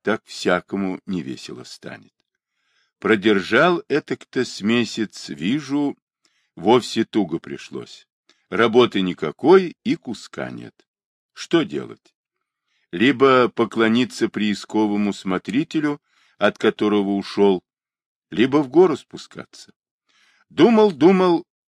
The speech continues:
на то решился. Пойду в гору. Тут и навернулся ко мне кособродский один,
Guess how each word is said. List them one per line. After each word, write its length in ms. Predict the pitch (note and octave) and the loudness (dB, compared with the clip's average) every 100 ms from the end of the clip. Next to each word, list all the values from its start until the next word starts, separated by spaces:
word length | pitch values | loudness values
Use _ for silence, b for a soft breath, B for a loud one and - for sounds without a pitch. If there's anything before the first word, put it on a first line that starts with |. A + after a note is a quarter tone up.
| _ | _
на 200 | E2+ G2+ | -4 -2
то 160 | - D3 | -2 -4
решился. 640 | B2 - D#2 C2+ - C2 _ _ _ | -6 -6 -8 -8 -14 -20 _ _ _
Пойду 340 | G#2 B2+ F3 | 0 2 2
в 120 | A#2 | 0
гору. 360 | - D2+ B1+ A#1 _ _ _ _ _ _ _ _ _ _ _ _ _ | -6 -12 -12 -16 _ _ _ _ _ _ _ _ _ _ _ _ _
Тут 280 | F3+ A3 - | 0 0 -4
и 120 | - D#3+ | -2 2
навернулся 760 | D#3 C#3+ C#3 C#3+ G#3 G3+ C#3+ | 2 2 0 2 0 -2 -6
ко 180 | - A#2 | -4 -2
мне 400 | G#2 A2 F#3+ G3+ _ _ _ _ _ _ _ | 0 2 0 0 _ _ _ _ _ _ _
кособродский 920 | C3+ - C3+ G#2+ A#2 G#2+ - - D#2 | -2 2 0 2 2 0 -2 -6 -6
один, 420 | C2+ C#2 B1 A#1 | -6 -10 -14 -16